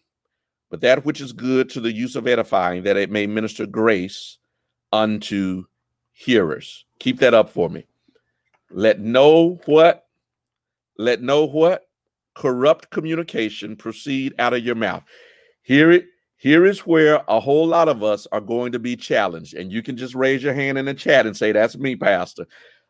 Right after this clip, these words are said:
Uh, letting no <laughs> corrupt communication proceeding out of your mouth. Here's why. Because you know and I know that the temperature in this thing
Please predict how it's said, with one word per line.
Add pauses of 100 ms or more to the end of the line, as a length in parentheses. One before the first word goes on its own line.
Uh, (920)
letting
no
<laughs>
corrupt
communication (420)
proceeding
out
of
your
mouth. (120)
Here's
why. (420)
Because
you
know
and
I
know (300)
that
the
temperature
in
this
thing